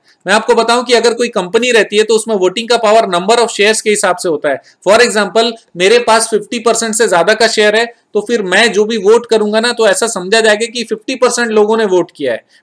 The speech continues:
मेरे पास सिक्सटी परसेंट वोट है और मैंने वोट हाँ बोला, इसका मतलब सिक्सटी परसेंट लोगों ने हाँ बोल दिया। लेकिन कोऑपरेटिव सोसाइटी में ऐसा नहीं है। वहां पर एक, एक व्यक्ति एक ही वोट देता है,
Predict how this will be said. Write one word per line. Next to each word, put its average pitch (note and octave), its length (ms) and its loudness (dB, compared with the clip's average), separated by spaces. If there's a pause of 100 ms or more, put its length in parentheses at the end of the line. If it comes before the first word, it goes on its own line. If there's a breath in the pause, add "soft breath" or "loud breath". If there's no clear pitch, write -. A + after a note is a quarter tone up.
मेरे G3+ 120 2
पास A3+ 200 0
सिक्सटी G#3+ 260 -2
परसेंट A3+ 360 -2
वोट A3 220 4
है A#3 60 4
और A3 100 2
मैंने G#3 220 2
वोट G#3+ 320 2 (140)
हाँ G#3 180 2
बोला, F#3 300 2 (220 soft breath)
इसका F#3 240 -2
मतलब G#3+ 280 -2
सिक्सटी B3+ 320 -6
परसेंट A#3 300 -2
लोगों G#3 240 2
ने G3+ 80 -2
हाँ D#3 220 -4
बोल C#3 160 -4
दिया। A#2+ 160 -8 (280 soft breath)
लेकिन G#3+ 280 0
कोऑपरेटिव G#3 460 2
सोसाइटी G#3+ 440 -4
में F3 120 -4
ऐसा C#3 200 -6
नहीं G3+ 180 -4
है। B2 160 -6 (340 soft breath)
वहां D#3+ 180 0
पर G#3+ 320 -2
एक, F#3+ 500 -2 (100)
एक A3 220 2
व्यक्ति A#3 580 -4
एक F3+ 280 0
ही A3+ 260 -4
वोट F3 400 -2
देता C3+ 440 -4
है, B2 380 -6